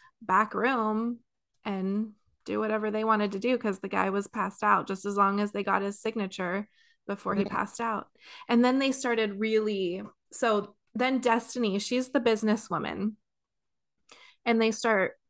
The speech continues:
Speaker 1: getting his, getting him to tell them his social security number and his mother's maiden name, and they get into the
Speaker 2: Mm-hmm.
Speaker 1: bank account, and that's how they're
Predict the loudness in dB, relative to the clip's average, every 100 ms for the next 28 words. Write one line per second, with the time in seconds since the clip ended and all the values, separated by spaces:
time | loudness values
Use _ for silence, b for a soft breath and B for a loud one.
0 | 0 2 4 2 2 2 0 -4 -6 0
1 | 2 2 -2 -2 -6 -4 -4 -2 -2 -2
2 | -4 -4 -6 -6 -6 -10 -10 -10 -8 -4
3 | -2 0 0 -2 -2 -2 -2 -4 -6 -6
4 | -6 -6 -6 -6 -4 -4 -4 -2 -2 -4
5 | -4 -4 -4 -2 -2 -2 -2 -4 -4 0
6 | 0 0 -2 -2 -2 0 0 0 0 -2